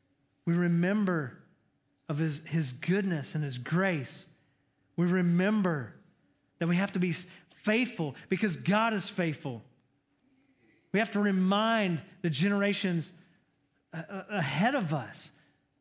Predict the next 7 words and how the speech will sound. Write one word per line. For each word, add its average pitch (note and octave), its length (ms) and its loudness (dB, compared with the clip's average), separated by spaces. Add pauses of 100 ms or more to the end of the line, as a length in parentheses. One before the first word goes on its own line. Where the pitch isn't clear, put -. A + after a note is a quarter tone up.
(220)
the F#3 120 2
goodness A3 760 -2 (220)
and F#3 120 0
the F3 60 0
grace F3 640 -2 (260)
of D3 200 -4
God. C3 320 -4